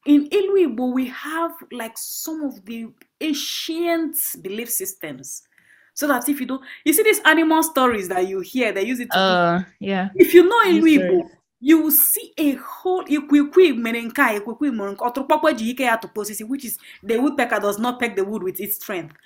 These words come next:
Speaker 1: right?
Speaker 2: Mm.
Speaker 1: So there is a whole lot of Ilu Igbo done with mbe and everything. You will see them in Ilu Igbo,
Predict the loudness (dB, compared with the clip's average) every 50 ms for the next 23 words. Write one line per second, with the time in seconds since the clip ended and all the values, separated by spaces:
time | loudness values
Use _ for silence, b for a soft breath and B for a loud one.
0 | b b b 0 2 4 4 4 2 -2 -2 -2 -2 -4 _ _ _ -2 0 2
1 | 2 2 0 0 2 4 6 6 6 6 4 0 0 -2 2 4 4 4 4 2
2 | 0 -2 -2 -2 -2 -6 -12 b b b b b b b 4 4 6 8 8 8
3 | 8 8 4 0 2 2 4 6 6 8 6 6 4 2 0 -4 -10 _ _ _
4 | -2 0 0 2 4 4 2 2 2 -2 -2 0 2 2 2 2 0 -2 0 -2
5 | -4 -4 -2 0 0 0 0 0 -2 -2 -2 -2 -2 -2 -2 -2 -2 -4 -4 -4
6 | -6 -6 -6 -8 -8 -10 -10 -16